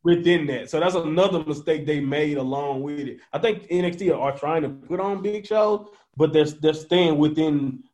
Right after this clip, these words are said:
their stories for the most part, barring, like, you know, the injuries. Or another thing that A E W just don't have to deal with is call-ups. It, uh, for the big part of this battle weekly, Keith Lee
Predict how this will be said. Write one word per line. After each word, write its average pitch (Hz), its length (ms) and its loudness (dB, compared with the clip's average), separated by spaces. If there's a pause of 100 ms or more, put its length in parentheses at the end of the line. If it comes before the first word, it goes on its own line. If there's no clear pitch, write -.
their 139 220 2
stories 135 640 2
for 143 140 -2
the 127 80 0
most 139 460 0
part, 123 180 0
barring, 135 380 4
like, 127 240 0 (280)
you 131 60 -4
know, 123 140 2
the 113 140 -6
injuries. 147 540 4
Or 156 520 4 (160)
another 185 400 4
thing 180 320 2
that 147 200 0
A 175 60 4
E 180 140 8
W 175 320 2
just 143 180 -2
don't 151 240 2
have 151 160 0
to 135 80 -8
deal 160 320 6
with 139 380 -2
is 123 160 -6
call-ups. 165 680 0
It, 160 180 -4
uh, 147 280 0
for 143 380 0
the 143 140 -6
big 151 360 2
part 175 240 2
of 151 60 -6
this 151 120 0
battle 147 580 0 (440)
weekly, 156 400 2
Keith 190 260 0
Lee 175 480 0